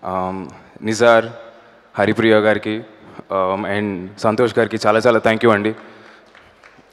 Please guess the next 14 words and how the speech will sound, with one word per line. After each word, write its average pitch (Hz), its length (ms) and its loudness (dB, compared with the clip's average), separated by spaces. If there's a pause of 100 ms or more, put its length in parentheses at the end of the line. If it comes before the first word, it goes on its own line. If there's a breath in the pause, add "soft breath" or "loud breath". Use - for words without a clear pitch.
(200)
And, 98 400 -8 (100)
uh, 90 120 -6 (840 soft breath)
ఈ 120 140 -4
సినిమాలో 156 420 8 (540)
మీకు 120 220 -2
అంతా, 117 200 4 (800)
మీకు 107 220 -6
ఏదో 131 100 4 (640)
set 117 240 2
లాగా 143 180 8
ఉండదండి. 127 440 4 (840 loud breath)
ఆర్ట్ 107 140 4
డిపార్ట్‌మెంట్ 127 280 4
గురించి 113 160 -2